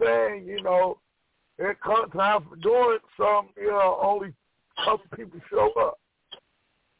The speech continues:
You know, see, see,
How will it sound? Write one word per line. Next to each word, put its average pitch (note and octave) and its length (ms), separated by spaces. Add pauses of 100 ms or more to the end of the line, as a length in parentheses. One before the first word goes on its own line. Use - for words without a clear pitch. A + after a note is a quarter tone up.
(200)
You G#3+ 180
know, G#3 260 (200)
see, G#3 340 (2750)
see, A3 200